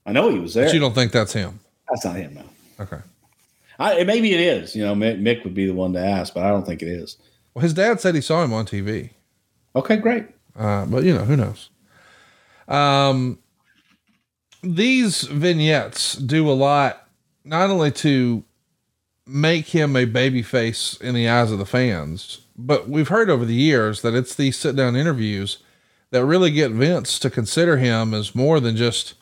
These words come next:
Speaker 2: a good opponent last year for The Undertaker, right?
Speaker 1: It brought his personality out
Speaker 2: Yeah.
Speaker 1: and brought the storytelling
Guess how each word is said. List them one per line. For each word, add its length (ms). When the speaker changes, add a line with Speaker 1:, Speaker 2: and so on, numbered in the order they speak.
Speaker 2:
a 80
good 200
opponent 400
last 420
year 320
for 140
The 160
Undertaker, 480
right? 300
Speaker 1:
It 380
brought 220
his 120
personality 720
out 400
Speaker 2:
Yeah. 300
Speaker 1:
and 340
brought 320
the 100
storytelling 1000